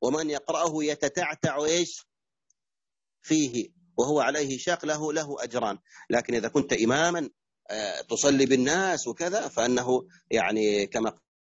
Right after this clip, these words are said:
قال الشيخ بن باز: "يحسن بك"، وك-، وكذا الشيخ بن عثيمين، يحسن بك أن تتعلم، ويحسن بك أن تجتهد في طلب هذا العلم،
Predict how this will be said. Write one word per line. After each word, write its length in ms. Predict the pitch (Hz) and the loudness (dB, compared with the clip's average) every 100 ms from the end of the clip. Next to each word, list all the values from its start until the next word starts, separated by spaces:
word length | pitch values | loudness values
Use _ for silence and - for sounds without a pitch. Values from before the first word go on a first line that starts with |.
| _ | _
قال 100 | 123 | -4
الشيخ 220 | 120 110 117 | -4 -6 -2
بن 220 | 113 107 | 0 2
باز: 360 | 123 175 160 | 2 2 0
"يحسن 480 | 117 143 - - 117 | -2 -4 -4 -8 -4
بك"، 340 | 131 135 110 95 | -4 -4 -6 -6
وك-، 340 | 104 90 113 107 | -6 -2 0 0
وكذا 420 | 107 95 123 120 | 0 0 0 0
الشيخ 200 | 110 113 | -2 -4
بن 120 | 104 | -6
عثيمين، 480 | 101 - 127 175 - _ _ - | -6 0 2 2 0 _ _ -2
يحسن 520 | 123 147 - - 120 | 0 0 -6 -10 -8
بك 180 | 127 131 | -6 -4
أن 140 | 113 | -4
تتعلم، 880 | 110 95 92 127 160 175 196 214 208 _ _ _ _ _ _ | -4 -2 2 2 2 2 4 2 -2 _ _ _ _ _ _
ويحسن 600 | - 120 135 - 120 120 | -2 0 0 -4 -6 -4
بك 220 | 120 139 | -2 -2
أن 240 | 110 131 131 | -2 -4 -2
تجتهد 580 | 117 107 - 135 117 110 | -4 -2 -2 0 -2 -4
في 320 | 117 113 107 | 0 0 0
طلب 400 | 101 131 123 113 | -2 0 0 -6
هذا 640 | 110 123 127 120 127 123 _ _ _ - | -4 0 0 0 -2 -2 _ _ _ -6
العلم، 600 | 113 104 123 139 127 - | -4 0 2 2 2 -4